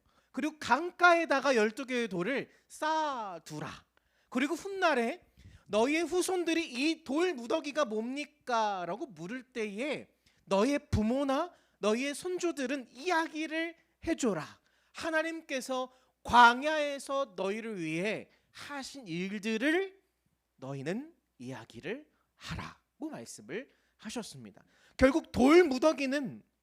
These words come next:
뭡니까? 기억하는 장치인 겁니다. 그걸 볼 때마다 사람들은 "그래, 그때 하나님이 광야에서 그렇게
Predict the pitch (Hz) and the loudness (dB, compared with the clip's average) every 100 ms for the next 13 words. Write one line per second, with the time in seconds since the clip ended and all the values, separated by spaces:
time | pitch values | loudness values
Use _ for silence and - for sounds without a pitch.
0 | _ 135 170 214 285 262 - 220 320 _ | _ -10 -6 -6 -6 -8 -8 -8 -8 _
1 | _ _ _ _ _ - - 160 190 196 | _ _ _ _ _ -18 -10 0 2 2
2 | 196 - 143 185 339 - _ _ - - | -2 -8 -6 -6 -8 -16 _ _ -12 -12
3 | 98 - 185 - _ _ _ _ _ _ | -10 -10 -10 -14 _ _ _ _ _ _
4 | _ _ _ - 277 320 247 254 - 277 | _ _ _ 0 4 4 4 4 4 4
5 | 254 254 277 330 _ - 285 285 233 220 | 2 0 -2 -6 _ -4 -2 -2 -4 -6
6 | 254 - _ - 175 165 139 139 180 - | -6 -10 _ -12 -8 -4 -4 -6 -6 -2
7 | 240 269 277 247 240 - 196 190 190 180 | -2 0 -2 -4 -8 -10 -10 -10 -12 -14
8 | 156 147 - 240 | -16 -14 -12 -12